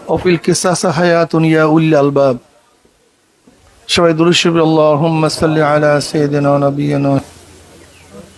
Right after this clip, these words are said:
যারা আমাদের থেকে বিদায় হয়ে গেছেন,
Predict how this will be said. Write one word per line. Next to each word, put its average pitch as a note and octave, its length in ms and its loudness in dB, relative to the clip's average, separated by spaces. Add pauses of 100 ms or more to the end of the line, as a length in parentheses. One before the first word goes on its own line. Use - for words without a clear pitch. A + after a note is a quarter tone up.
(560)
যারা D#3 380 2 (720)
আমাদের D#3 400 0
থেকে E3 240 -2
বিদায় D#3 360 2
হয়ে D#3 260 0
গেছেন, C#3 380 -2